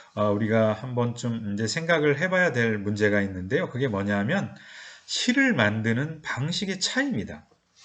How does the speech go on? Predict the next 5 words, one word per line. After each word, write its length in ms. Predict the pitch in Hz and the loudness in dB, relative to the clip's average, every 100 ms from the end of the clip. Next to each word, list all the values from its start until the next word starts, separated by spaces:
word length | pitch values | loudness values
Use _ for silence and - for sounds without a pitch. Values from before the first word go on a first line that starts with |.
| - - _ _ _ - - - | -20 -20 _ _ _ -18 -14 2
우리가 260 | 147 214 185 | 6 8 10
알고 300 | 147 139 139 | 8 8 6
있는 500 | 131 135 139 135 135 | 4 2 2 0 0
기존의 420 | 147 175 196 175 | 2 4 2 2
시는 460 | - 123 104 90 | 2 4 2 0